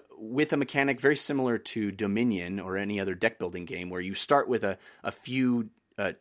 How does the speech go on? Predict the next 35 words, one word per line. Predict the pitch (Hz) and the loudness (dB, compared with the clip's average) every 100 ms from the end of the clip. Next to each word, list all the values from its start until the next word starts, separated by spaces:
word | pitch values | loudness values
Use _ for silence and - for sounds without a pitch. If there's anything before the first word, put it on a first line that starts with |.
| _ | _
chits | - 233 233 - | 4 4 6 2
in | - 98 | -4 -4
this | 82 | -6
case, | - 82 113 | -6 -6 -2
not | 123 - | -2 -2
cards, | - 85 87 101 | -6 -6 -6 -12
but | - - | -12 0
chits | - - - - - - - | 4 4 2 -8 -8 -8 -4
that | 117 | -2
you | 104 | -2
throw | - 151 | 2 6
into | 143 120 | 6 4
a | 92 | 4
bag, | 113 127 80 78 113 120 - - | 8 8 8 0 -8 -12 -18 -10
and | - 113 | -4 0
you | 117 110 107 104 | 0 0 -2 -8
mix | 120 117 - - | -4 0 2 4
up | 135 | 4
those | 117 104 | 2 4
bag, | 113 117 | 6 6
and | 107 | 4
then | 107 | -2
you | 98 | -2
reach | 127 - | -4 -2
in | 123 | -2
and | 107 | 0
randomly | 98 104 101 95 | -2 -2 -2 -6
pull | - 113 | -6 2
out | 110 101 | 4 4
a | |
few | - 92 | 0 -8
chits | - 92 92 | -8 -8 -8
on | |
your | 92 | -8
turn, | 92 139 107 | -6 -2 -2